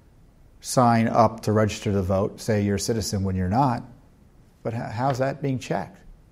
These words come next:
There should be citizenship verification. You should be able to, uh, confirm your citizenship in order to vote.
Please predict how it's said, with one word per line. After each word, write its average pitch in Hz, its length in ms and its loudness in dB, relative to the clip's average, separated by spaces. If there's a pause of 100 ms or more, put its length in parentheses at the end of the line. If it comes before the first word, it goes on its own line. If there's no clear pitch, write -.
(2000)
There - 120 2
should 165 220 0
be 170 100 4
citizenship 135 680 0
verification. 120 800 0 (440)
You 123 120 -2
should 117 200 -2
be 117 140 6
able 120 220 4
to, 117 420 2
uh, 104 220 0
confirm 120 500 0
your 135 80 0
citizenship 113 760 -4
in 101 80 -4
order 104 300 -2
to 113 60 -4
vote. 127 360 -4